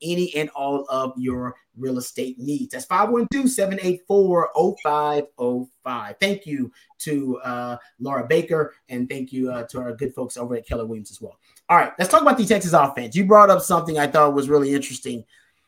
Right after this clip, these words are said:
when you were talking about how it's tough at times for Quinn to work through progressions.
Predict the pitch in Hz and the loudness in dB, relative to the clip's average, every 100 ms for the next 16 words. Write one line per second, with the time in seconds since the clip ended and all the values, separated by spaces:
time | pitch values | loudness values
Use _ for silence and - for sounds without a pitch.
0 | _ _ 135 143 147 139 156 147 143 127 | _ _ -2 0 2 2 2 2 0 -2
1 | 135 131 127 143 135 131 127 123 - _ | -2 -2 -2 -2 0 0 0 -4 -8 _
2 | _ 160 160 - 185 180 175 165 - 165 | _ -4 -4 -2 2 4 4 0 -4 -2
3 | 156 147 147 143 - 135 131 - 160 156 | 0 0 0 -2 -4 -10 -10 -8 0 0
4 | 143 139 127 123 135 143 143 147 135 123 | 0 -2 -6 -6 -4 -4 -2 -6 -4 -6
5 | 127 117 - - - | -8 -10 -16 -18 -20